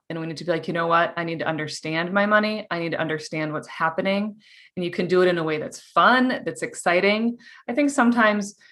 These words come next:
women are just like, "I don't, I don't care about money. You know, I just, I wanna have enough to support myself,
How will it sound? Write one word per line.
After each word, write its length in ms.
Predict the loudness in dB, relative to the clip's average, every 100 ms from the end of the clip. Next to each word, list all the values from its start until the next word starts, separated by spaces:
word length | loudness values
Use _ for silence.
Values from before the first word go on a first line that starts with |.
| _
women 300 | 0 4 4
are 120 | 4 2
just 160 | -2
like, 140 | -8 -8
"I 100 | -2
don't, 320 | 2 2 2
I 40 | -2
don't 180 | -2
care 240 | -2 2 4
about 260 | 6 6
money. 300 | 4 -2 -4
You 140 | -2 4
know, 160 | 4
I 160 | 6 4
just, 240 | 2 -4 -2
I 60 |
wanna 200 | 2 2
have 140 | 2 0
enough 180 | -2 -2
to 100 | -8
support 340 | -4 0 2
myself, 480 | 2 2 4 4